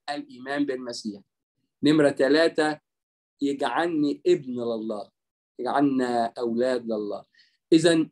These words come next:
المسيح يدينا بره فيحررنا من الخطيه، من اعمال الناموس، ويخلينا ابناء ليه، لان من غير دي مش هنعرف نبقى ابرار. يبقى ده الثمر بتاع بر المسيح لينا.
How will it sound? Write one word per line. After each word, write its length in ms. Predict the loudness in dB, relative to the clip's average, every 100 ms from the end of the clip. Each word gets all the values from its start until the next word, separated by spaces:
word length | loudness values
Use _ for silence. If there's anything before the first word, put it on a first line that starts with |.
| _
المسيح 920 | 2 4 4 2 0 0 4 2 2 -4
يدينا 540 | 0 0 0 -2 0
بره 560 | 2 2 0 -2 -6 -8 _ _ -4
فيحررنا 680 | -4 -2 -2 0 -2 -2 -6
من 140 | -6
الخطيه، 800 | -8 -8 -8 -2 -2 2 0 0
من 160 | -6 -6
اعمال 400 | -6 -2 0 0
الناموس، 600 | -2 -4 -4 -4 -6 -10 _ -2
ويخلينا 880 | 0 0 0 -2 -2 -4 -4 -2
ابناء 720 | -4 -4 -8 -8 -4 -2 -2 -4
ليه، 300 | -4 -4 -4 -8 _ _ _
لان 260 | -2 2 4
من 240 | 6 6
غير 280 | 6 4 4
دي 420 | 0 0 -2 -4 _ _ _ _ _ _ _ _ -6
مش 180 | -4
هنعرف 500 | -2 0 0 0 -2
نبقى 460 | -6 -10 -6 -8 -8 _ _ -10
ابرار. 380 | -6 0 -2 -2 _ _ _ _ _ _ _ _ _ _ -12
يبقى 180 | -6 2
ده 220 | 2 2
الثمر 580 | -6 -6 0 2 2 -2
بتاع 580 | -6 -10 -4 0 2 0
بر 280 | -2 -2 0
المسيح 640 | 0 -2 -8 -2 -2 -2
لينا. 420 | -4 -6 -4 -6